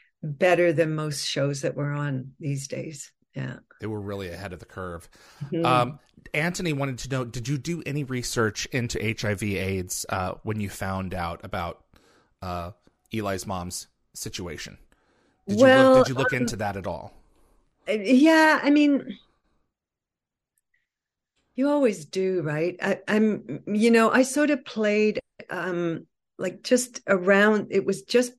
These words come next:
Speaker 1: prior to doing that. I had, um, a building that I was, the apartment building that I was living in, I lived next door to a guy who had aids. And,
Speaker 2: Mm.
Speaker 1: um,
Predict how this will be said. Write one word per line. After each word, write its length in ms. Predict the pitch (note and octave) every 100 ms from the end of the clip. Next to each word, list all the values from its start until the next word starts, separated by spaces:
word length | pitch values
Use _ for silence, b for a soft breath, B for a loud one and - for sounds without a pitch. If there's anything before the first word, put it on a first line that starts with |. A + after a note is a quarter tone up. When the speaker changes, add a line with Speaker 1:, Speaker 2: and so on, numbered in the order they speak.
| _
Speaker 1:
prior 720 | - - - G3+ F#3+ G#3 G#3
to 200 | G3 -
doing 400 | E3 F3 D#3+ D3+
that. 360 | C#3+ D3 D3 D3+
I 120 | - E3
had, 420 | E3+ E3+ D#3+ D3 B B B B _
um, 540 | F3 E3 D#3 D#3+ D3+ - - _ _ -
a 80 |
building 460 | C#3+ E3+ E3 E3 D#3+
that 140 | D#3
I 100 | D#3
was, 340 | D3 D3+ C#3 - _ _ _ _ -
the 120 | E3+
apartment 520 | E3 F#3 D#3+ F3+ D#3
building 340 | E3+ E3 D#3+
that 100 | D#3
I 80 | D3+
was 200 | D3+ D3
living 280 | E3+ D#3 D3+
in, 120 | D3+
I 80 | D3
lived 260 | D3+ D#3+ D#3+
next 360 | D3 C#3 -
door 460 | D#3 D3+ D3 C#3+ D3 b b b b b b b _ _ _ _
to 240 | - F#3 F3
a 60 |
guy 500 | D3+ D#3+ D#3 D3 D3
who 640 | D3+ - D#3 D3 C#3 C#3+ - _ _ _ _
had 380 | - D3+ D#3+ C#3+
aids. 500 | D#3+ E3+ E3+ - - - -
And, 500 | D3+ D3+ D#3 D3 C3+
Speaker 2:
Mm. 200 | - A2+ A2
Speaker 1:
um, 300 | D3+ D3